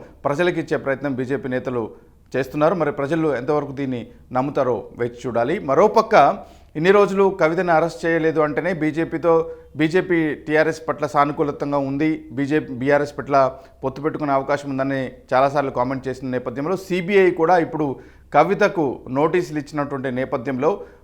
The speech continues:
మరి యాక్షన్స్ ఏ విధంగా ఉండబోతాయో చూడాలి. బీజేపీ నేతలైతే అవి ఇన్వెస్టిగేషన్ ఏజెన్సీలు వారి పని అవి చేసుకుంటూ పోతాయి, దాంతో మాకు ఏమాత్రం సంబంధం ఉండదని పదే పదే చెప్తున్నారు. కానీ గతంలో ఇదే బీజేపీ నేతలు కవితకి జైల్లో రూమ్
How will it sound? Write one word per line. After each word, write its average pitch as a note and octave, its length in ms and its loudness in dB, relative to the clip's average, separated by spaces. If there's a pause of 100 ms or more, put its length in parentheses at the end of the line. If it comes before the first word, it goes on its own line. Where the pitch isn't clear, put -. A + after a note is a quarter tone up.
(100)
మరి C#3+ 280 0
యాక్షన్స్ E3 520 0
ఏ B2 260 -2
విధంగా D3 300 0
ఉండబోతాయో C3 520 0
చూడాలి. C3+ 400 0
బీజేపీ E3 420 -2
నేతలైతే D#3+ 460 -2
అవి E3+ 340 2 (240)
ఇన్వెస్టిగేషన్ F3+ 800 -2
ఏజెన్సీలు F#3 600 2
వారి C3+ 360 2
పని D#3+ 120 0
అవి D3 320 0
చేసుకుంటూ D3 380 -4
పోతాయి, C#3+ 300 -4
దాంతో C#3+ 280 0
మాకు C3 240 -2
ఏమాత్రం C3+ 400 -4
సంబంధం C3+ 420 -4
ఉండదని C3 440 -2 (280)
పదే C3 160 0
పదే C#3 180 -2
చెప్తున్నారు. B2 540 -2
కానీ D3 260 0 (120)
గతంలో F#3 500 2 (280)
ఇదే C#3 200 6 (100)
బీజేపీ F3+ 420 2
నేతలు E3+ 260 0 (120)
కవితకి D#3+ 380 0 (140)
జైల్లో D#3+ 320 6 (640)
రూమ్ F3 200 4